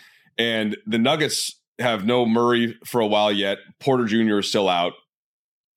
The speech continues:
So that's the part of the standings that I'm still looking at and thinking, all right, the, the, the Lakers have to figure A D is coming back at some point. Nunn is coming back at some point. Ariza is coming back in a little bit. Like,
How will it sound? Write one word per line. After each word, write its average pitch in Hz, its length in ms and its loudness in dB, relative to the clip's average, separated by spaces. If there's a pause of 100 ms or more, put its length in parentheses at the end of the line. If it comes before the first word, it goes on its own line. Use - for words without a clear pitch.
(120)
So 139 140 0
that's 156 240 0
the 170 100 -2
part 151 200 2
of 120 60 0
the 110 60 -4
standings 120 380 0
that 113 100 2
I'm 101 100 0
still 113 220 -2
looking 107 260 0
at 92 180 -2
and 90 140 -6
thinking, 98 300 -2
all 117 80 2
right, 87 200 -2
the, 98 160 -6
the, 101 120 -8 (420)
the 127 80 0
Lakers 160 320 0
have 143 240 0
to 135 80 -4
figure 110 460 0 (1500)
A 170 160 0
D 180 120 0
is 170 120 0
coming 160 220 0
back 131 220 0
at 123 80 -4
some 113 160 0
point. 87 320 -2
Nunn 147 380 0
is 131 180 -2
coming 135 220 0
back 113 180 0
at 117 80 -4
some 110 160 0
point. 85 280 -4
Ariza 127 240 0
is 139 100 -2
coming 139 220 0
back 113 200 2
in 117 80 0
a 113 40 0
little 98 180 0
bit. 85 180 -2
Like, 87 220 -2